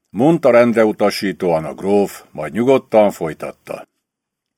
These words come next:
„Több alkalommal kitüntette magát, és én boldog voltam, hogy a hozzám érkező titkos értesülések alapján oly sok szépet jelenthettem önről ő felségének. Most, amikor meg kell mondanom őszintén,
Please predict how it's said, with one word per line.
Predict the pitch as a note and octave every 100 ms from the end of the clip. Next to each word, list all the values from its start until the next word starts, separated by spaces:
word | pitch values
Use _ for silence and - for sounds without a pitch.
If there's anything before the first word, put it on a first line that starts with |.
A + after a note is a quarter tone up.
| _ _ _ _ _ _
„Több | G#2 C3 C#3 -
alkalommal | B2+ C3+ A#2+ B2+ B2+ B2+ B2+ B2
kitüntette | - A2+ A2 G#2 G#2 G2 - F2+
magát, | G2+ A2+ A2 G#2 - _ _
és | G2 G2 -
én | F#2+ F2+
boldog | F#2 C#3 C#3+ D3
voltam, | B2+ C3 A2+ A#2+ B2 B2 -
hogy | A2
a | A2+
hozzám | A2 B2 A#2+ B2 A#2+
érkező | B2 A2+ A#2 A#2 A2
titkos | A#2+ - A#2 -
értesülések | A#2+ A#2 A#2+ A2+ B2+ A#2 A2 A2+ G#2+
alapján | A#2 A2 A2 G2 F#2
oly | A#2 B2+
sok | B2 A#2 -
szépet | A#2 A2+ A#2 G#2+
jelenthettem | A2+ A2 G2 A2 - F#2 D#2+
önről | A2+ A#2+ A2 A2 -
ő | A#2+ G2+
felségének. | G2 F2 - F#2 D#2+ D#2 D2+ C2+ - _ _ _ _ _ _ _ _ _ _ _
Most, | F2+ B2+ D3 - _ -
amikor | C3+ B2+ A#2+ A#2+
meg | A#2+ A#2 -
kell | G2+ G2
mondanom | A#2 C#3 C3+ C3 C3
őszintén, | B2 A2 A#2 G#2+ G#2+ G#2 F#2